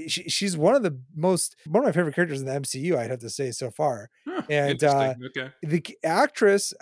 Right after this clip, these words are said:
Speaker 1: was, like, a stage actress. This is her first time in a movie, like, not just, like, in America, but, like, ever. She's never been in a movie before. And she
Speaker 2: Oh,
Speaker 1: just, she just
Speaker 2: okay.
Speaker 1: kills it. I, I mean, like, honestly, I, she was my favorite part of the movie. Uh,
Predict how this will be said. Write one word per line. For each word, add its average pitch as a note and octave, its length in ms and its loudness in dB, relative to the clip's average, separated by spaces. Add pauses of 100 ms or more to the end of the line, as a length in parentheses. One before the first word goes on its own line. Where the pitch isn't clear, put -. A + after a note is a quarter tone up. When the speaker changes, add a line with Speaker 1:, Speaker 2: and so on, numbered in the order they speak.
(220)
Speaker 1:
was, E3 300 2
like, G#3+ 140 6
a G3 80 6
stage C#4+ 340 2
actress. C3+ 400 -2
This D#3+ 160 -6
is G#3 140 -2
her A3 120 2
first F#3+ 400 0
time G3 300 0
in E3+ 140 -2
a E3 80 0
movie, F3+ 420 0
like, C3+ 340 0
not F3+ 180 0
just, G#3 120 -4
like, E3+ 140 0
in D#3 80 -2
America, C3+ 680 2 (200)
but, F3+ 100 2
like, C#3 340 0
ever. D#3 420 0
She's D#3+ 260 -6
never G3 320 4
been G3+ 160 6
in F#3+ 100 2
a D#3+ 60 2
movie G#3+ 260 0
before. A#2 560 -10 (380)
And D3 100 0
she - 160 0
Speaker 2:
Oh, A3 60 -2
Speaker 1:
just, E3+ 320 -4
she F3 100 -4
just F3 200 -2
Speaker 2:
okay. A2+ 80 -14 (140)
Speaker 1:
kills G3+ 420 0
it. A#2+ 100 -2 (100)
I, C#3 300 -2 (100)
I C#3 80 -2
mean, C#3+ 220 -4
like, C3+ 240 -4 (240)
honestly, F3 480 0 (500)
I, C#3 120 -8 (100)
she - 160 -6
was G3 60 0
my F3+ 40 6
favorite F3+ 240 2
part E3+ 140 4
of C#3+ 40 2
the C3 60 -8
movie. C3 420 -4
Uh, C3 180 2